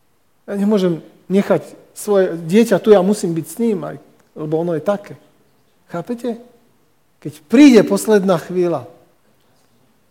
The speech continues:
bude o všetkom rozhodnuté. O všetkom.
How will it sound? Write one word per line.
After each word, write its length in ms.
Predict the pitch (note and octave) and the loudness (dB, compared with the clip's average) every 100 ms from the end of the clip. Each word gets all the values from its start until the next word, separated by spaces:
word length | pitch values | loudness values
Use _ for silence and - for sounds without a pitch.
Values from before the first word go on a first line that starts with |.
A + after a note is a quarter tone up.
| _ _ _ - | _ _ _ -8
bude 200 | D#3 D3+ | -4 -4
o 80 | |
všetkom 360 | D3+ D#3+ - C#3+ | -4 -10 -8 -8
rozhodnuté. 640 | C#3 B2+ B2+ B2 A#2 B2+ - _ _ _ _ _ _ _ _ _ _ _ _ _ _ _ _ - | -8 -8 -12 -14 -18 -20 -20 _ _ _ _ _ _ _ _ _ _ _ _ _ _ _ _ -10
O 80 | D#3 | -10
všetkom. 560 | - C3 _ C3 A2+ | -10 -20 _ -20 -20